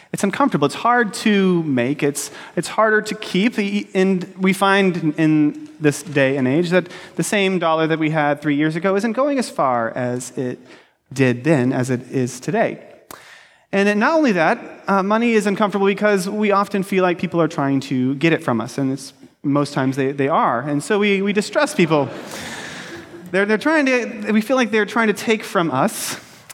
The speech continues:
and, and they're interested only in what they can extract from us, and, and not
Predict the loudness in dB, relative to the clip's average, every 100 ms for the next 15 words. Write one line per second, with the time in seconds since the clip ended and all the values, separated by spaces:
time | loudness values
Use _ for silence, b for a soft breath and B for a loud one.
0 | -2 0 2 0 0 0 0 0 0 0
1 | -2 -2 0 2 2 2 0 0 -2 0
2 | -2 -2 -2 -2 -2 -14 -18 -20 -4 0
3 | 0 0 -6 -12 -16 -20 B B B B
4 | B 0 0 0 0 2 0 -2